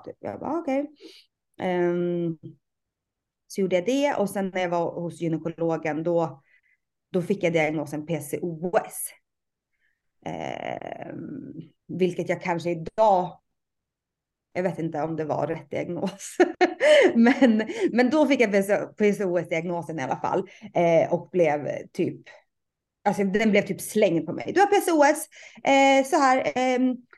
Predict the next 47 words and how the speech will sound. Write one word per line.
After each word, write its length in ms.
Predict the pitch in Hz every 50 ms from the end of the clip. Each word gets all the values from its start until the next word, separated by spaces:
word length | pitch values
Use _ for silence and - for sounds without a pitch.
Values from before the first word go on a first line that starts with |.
| _ _ - 196 -
eh, 200 | 262 262 220 -
om 100 | 285 277
du 120 | 302 311
vill 100 | 269 302
ha 60 | 294
mens 240 | 277 269 262 262 262
så 80 | 262 269
måste, 380 | 262 262 254 254 - - 233 -
så, 320 | 269 262 247 247 233 240
så 640 | 240 240 - 247 247 240 240 226 226 220 214 208 196 - 208 - _ -
får 100 | 240 240
du 80 | 233
börja 180 | 202 226 214 202
äta 160 | 202 202 220
p-piller." 540 | - 208 190 190 - 190 185 - - - - _ _ _ _ _ _ _ _ _ _ _
Jag 160 | - 220 202
bara, 80 | 165 160
"Jaha, 400 | 160 170 170 196 240 269 277 262 -
okej, 240 | - 233 - 233 233
men 180 | 226 226 214 202
det, 180 | 214 208 196 208 202 - - -
det 120 | - 233
jag 140 | 220 208 -
inte 340 | - 202 196 196 - - 196
vill 280 | 202 208 202 180 165
göra." 340 | - - 67 67 - 50 50
Ja. 340 | - 220 214 208 208 208 - _ _ _ - - - _ _ _ -
Eh, 520 | - 190 180 180 185 185 101 62 55 - - - _ _ _ _ _ _ _ _ -
och 140 | 196 196
så 160 | 165 185 190 190
typ 440 | 190 185 165 139 - - _ -
sa 400 | - - - - 175 170 170 170
han, 220 | 165 160 160 - - - - -
"Ja, 120 | - -
om 320 | 262 254 226 226 247 240 240
du 80 | 233
skulle 180 | 233 - 240 233
vilja 160 | 233 233 226
ha 60 | 214
barn 220 | 202 240 233 226 226
i 60 | 214
framtiden 600 | - 220 196 185 - 190 185 196 196 180 180 180
så 80 | 180 180
kommer 220 | 190 196 190 180
inte 140 | 170 170 170
det 120 | 147 147
gå 400 | 160 160 - - - 156 - _